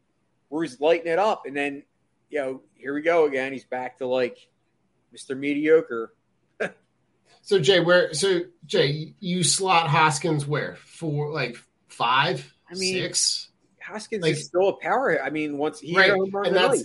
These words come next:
Speaker 2: the,
Speaker 1: But
Speaker 2: like,
Speaker 1: when
Speaker 2: I
Speaker 1: you're
Speaker 2: guess
Speaker 1: hitting these home runs and you're in the one and two hole, i-, it's solo shots. It's two. Now, listen, I get it. You could hit the home run in the sixth inning and have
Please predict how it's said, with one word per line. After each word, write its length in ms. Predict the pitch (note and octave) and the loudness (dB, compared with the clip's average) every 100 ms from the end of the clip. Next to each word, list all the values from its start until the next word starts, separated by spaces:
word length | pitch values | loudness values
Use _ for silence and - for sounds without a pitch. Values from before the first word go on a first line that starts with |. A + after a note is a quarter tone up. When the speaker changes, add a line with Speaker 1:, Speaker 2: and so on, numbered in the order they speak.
| - - | -6 -16
Speaker 2:
the, 120 | - _ - | -18 _ 4
Speaker 1:
But 80 | G3+ | 6
Speaker 2:
like, 80 | |
Speaker 1:
when 100 | A3+ | 6
Speaker 2:
I 40 | A#3 | 4
Speaker 1:
you're 100 | A#3 | 4
Speaker 2:
guess 100 | A#3 | 4
Speaker 1:
hitting 200 | B3+ B3 | 4 2
these 220 | A#3 - | -2 0
home 220 | G#3 G3 | 0 2
runs 520 | E3 D#3+ F3 G3+ F3+ - _ _ _ _ | 2 2 2 0 -6 -16 _ _ _ _
and 100 | D#3+ | -6
you're 160 | E3 E3+ | -2 0
in 80 | E3 | 2
the 80 | |
one 280 | D3 D3+ E3+ | 2 2 2
and 120 | D#3+ | 0
two 240 | - D#3+ D#3+ | -6 -6 -2
hole, 380 | F3 F3+ F3+ _ _ _ _ - | 0 0 -2 _ _ _ _ -16
i-, 40 | - | -12
it's 260 | E3 - | -12 -12
solo 460 | - E3+ F3 F3+ F3 | -2 0 2 2 0
shots. 480 | - E3 D#3 D#3 C#3+ | 0 0 2 0 -4
It's 180 | A#2+ | -14
two. 200 | - E3+ G3+ - A2 F#3 | -14 -12 -10 -12 -10 -2
Now, 160 | F#3 | 0
listen, 280 | F3+ F3 C#3 | 0 -2 -4
I 140 | C3+ C#3 | -2 -2
get 240 | C3+ C#3+ | 0 -2
it. 180 | A#2+ B2+ | -2 -8
You 120 | B2+ | -12
could 160 | C#3+ C3 | -8 0
hit 180 | D#3+ | 0
the 100 | D#3 | 0
home 200 | C#3+ D#3 | -4 -4
run 240 | C#3+ D3 C#3+ | 0 0 0
in 60 | |
the 100 | C3 | -4
sixth 400 | A#2+ - D3 - | -8 -8 -8 -6
inning 280 | C3 B2 B2 | -4 -4 -6
and 80 | A#2 | -6
have 260 | B2 A#2+ | -6 -8